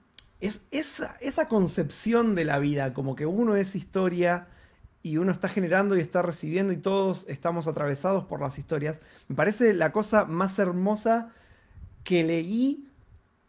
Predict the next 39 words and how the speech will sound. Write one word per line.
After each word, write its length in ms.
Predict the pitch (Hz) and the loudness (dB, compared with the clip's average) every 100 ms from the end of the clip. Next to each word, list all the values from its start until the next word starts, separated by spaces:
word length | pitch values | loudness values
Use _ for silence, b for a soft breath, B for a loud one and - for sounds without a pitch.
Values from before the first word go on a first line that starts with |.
| _ _ _ - | _ _ _ -6
de 180 | 151 | -4
forma 360 | 170 240 269 240 | 0 2 4 4
indirecta. 760 | 202 170 175 175 - - 117 - _ _ _ _ _ _ _ _ - _ _ - | 2 2 2 0 -2 -8 -10 -10 _ _ _ _ _ _ _ _ -20 _ _ -10
Porque 180 | 165 160 | -2 0
el 60 | 214 | 2
tu-, 120 | 392 | 2
el 160 | 247 208 | 2 0
tipo 180 | 254 269 | 0 2
nunca 280 | 269 277 262 | 2 2 2
te 80 | 220 | 2
lo 160 | 190 | 2
pone 240 | 214 208 165 | 4 4 4
ahí 160 | 170 | 2
en 80 | 165 | 0
la 120 | 156 147 | 0 2
cara, 260 | 156 131 | 2 0
como, 220 | 127 127 175 | -4 -2 2
"Ah, 140 | 202 | 2
esta 180 | 214 220 | 2 2
es 40 | |
mi 100 | 190 | 2
idea, 260 | 180 196 196 | 4 4 4
esto 160 | 185 190 | 2 0
es 40 | |
lo 80 | 170 | 0
que 280 | 160 135 - - | -2 -4 -8 -8
pasa". 420 | 143 131 - 95 b b b - | -6 -4 -6 -8 b b b -4
Sino 200 | 190 262 | 2 2
que 260 | 302 294 - | 2 -2 -2
eso 220 | 262 285 | -4 -2
lo 140 | 294 220 | 0 2
vas 200 | 240 240 | 2 2
recolectando 640 | 233 196 165 214 233 233 | 2 0 0 2 4 2
a 80 | 202 | 2
partir 380 | 165 160 208 214 | 0 -2 -4 0
de 160 | 202 | 2
las 180 | 196 170 | 2 0
cosas 340 | - 208 220 | -2 -2 -4
que 240 | - 165 | -4 -6